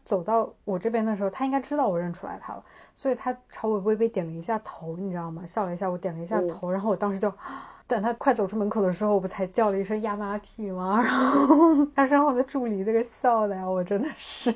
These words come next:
Speaker 1: 因为我其实追的不是他呀，因为我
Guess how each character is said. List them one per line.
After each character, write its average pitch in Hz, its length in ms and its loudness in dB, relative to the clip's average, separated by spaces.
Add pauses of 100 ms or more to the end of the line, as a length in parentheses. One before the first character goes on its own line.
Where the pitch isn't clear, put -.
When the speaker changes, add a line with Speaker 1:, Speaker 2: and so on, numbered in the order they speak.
(120)
Speaker 1:
因 339 120 -2
为 349 60 -2
我 233 200 0
其 220 260 -10
实 247 220 -2
追 277 180 -2
的 269 80 -2
不 - 180 -10
是 247 240 -14
他 190 400 -8
呀， 180 400 -6
因 233 160 -8
为 240 140 -6
我 170 360 -6